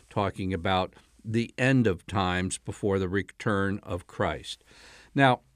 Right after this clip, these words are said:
in Genesis six, we saw that the sons of God were not human beings. They were fallen angels, and we've developed this over multiple episodes.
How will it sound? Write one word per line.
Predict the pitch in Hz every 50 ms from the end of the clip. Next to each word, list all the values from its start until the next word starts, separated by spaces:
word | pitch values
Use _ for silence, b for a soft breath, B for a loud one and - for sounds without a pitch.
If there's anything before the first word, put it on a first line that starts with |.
| _ _ _ -
in | 127 117
Genesis | 107 123 127 139 151 143 - - 160 143
six, | - - - 120 113 113 - -
we | - 107 104
saw | - - 120 110 113
that | 117 117 110 -
the | - 98
sons | - - - 143 131 143 147 131
of | 160 147 131 127
God | 117 101 92 87 82 87 101 113 - _ _ _ _ _ _ _ _ _ _ _ _ _ _ _ _ _ -
were | - 113 120
not | 123 135 143 151 120
human | 127 135 127 117 107 98 85
beings. | 78 90 85 85 85 85 82 101
They | 107
were | 104 110 104
fallen | - - 127 117 117 123 131 127
angels, | 110 95 95 90 82 101 101 95 87 90
and | 101 95
we've | 98 98 98 95 90 95
developed | 95 90 87 117 110 107 104 -
this | - 113 104 90
over | 113 104 90 92 90
multiple | 92 101 110 120 - - 117 - 117 110 104
episodes. | 101 95 - - 82 - - - 95 82 80 85 85 - b